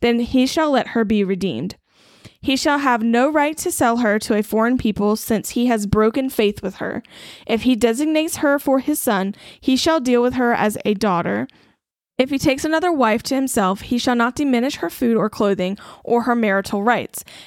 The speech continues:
And if he does not do these three things for her, she shall go out for nothing without payment of money." So, acquire-, acquiring a woman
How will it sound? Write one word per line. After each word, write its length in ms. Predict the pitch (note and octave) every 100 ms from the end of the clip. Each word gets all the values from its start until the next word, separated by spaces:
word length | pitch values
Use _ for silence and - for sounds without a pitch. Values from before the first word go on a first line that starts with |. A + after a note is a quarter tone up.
| -
And 120 | B3+ C#4
if 100 | D#4
he 80 | D#4
does 200 | D4+ D4
not 340 | A#3+ A#3 B3
do 220 | A#3 B3+
these 260 | A#3+ B3+ -
three 240 | - B3 D4+
things 320 | C#4 C#4 -
for 140 | C4+
her, 340 | C4 G#3+ G#3 A3+ -
she 180 | - B3+
shall 160 | B3
go 200 | A#3 A3+
out 200 | B3 A#3
for 140 | - B3+
nothing 440 | A#3+ F#3 F#3+ F#3+
without 400 | F#3 F#3 - -
payment 340 | - G3+ F#3+ -
of 180 | - -
money." 300 | - - A#3+ _ _ _ _
So, 440 | - A3 G#3+ G#3 - _ _ _ -
acquire-, 480 | A3+ - A#3+ A#3+ -
acquiring 720 | A#3 - A#3+ B3 C#4 D4 C#4+ -
a 300 | A3 A3 G#3+
woman 760 | G#3 F#3+ G#3 G#3 F#3 F#3+ A3+